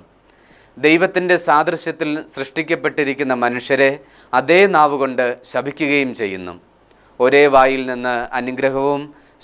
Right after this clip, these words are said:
ശാപവും പുറപ്പെടുന്നു. എൻ്റെ സഹോദരരെ, ഇത് ഉചിതമല്ല." പ്രിയപ്പെട്ടവരെ,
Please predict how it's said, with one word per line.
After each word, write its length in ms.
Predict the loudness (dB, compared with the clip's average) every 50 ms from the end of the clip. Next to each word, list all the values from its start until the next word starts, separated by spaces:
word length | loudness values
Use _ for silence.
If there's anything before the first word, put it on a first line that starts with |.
| -4 0
ശാപവും 580 | 2 2 4 2 2 2 2 0 0 -2 -6 -8 -6
പുറപ്പെടുന്നു. 560 | -4 -4 -4 -4 -6 -10 -10 -10 -12 -14 -16 -18 _ _ _ _ _ _ _ _ _ _ _ -6 -4
എൻ്റെ 180 | -4 -2 -2 -2 -2
സഹോദരരെ, 540 | -2 -2 -2 -2 0 0 0 2 2 2 2 0 -2 -6 -8 -2
ഇത് 160 | 0 2 2 2 0 -2 -8 -10
ഉചിതമല്ല." 520 | -10 -8 -8 -8 -6 -6 -6 -6 -4 -4 -4 -4 -6 -12 _ _ _ _ _ _ _ _ _ _ _ _ _ _ _ _ -2
പ്രിയപ്പെട്ടവരെ, 680 | 0 2 2 2 0 0 0 0 0 0 0 0 -2